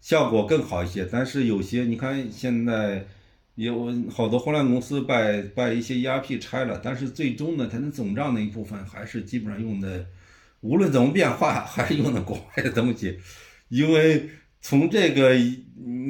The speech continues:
你可以自己做，但是你要尝，尝，就是说自己做的东西，你要，你要承担这个，承受这些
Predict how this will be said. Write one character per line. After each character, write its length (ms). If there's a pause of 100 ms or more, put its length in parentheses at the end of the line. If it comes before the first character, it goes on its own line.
(280)
你 140
可 200
以 140
自 100
己 140
做， 320
但 140
是 120
你 160
要 160
尝， 300 (160)
尝， 320
就 160
是 80
说 360 (280)
自 120
己 120
做 240
的 60
东 200
西， 60
你 140
要， 220
你 180
要 280
承 320
担 240
这 160
个， 240
承 240
受 180
这 160
些 440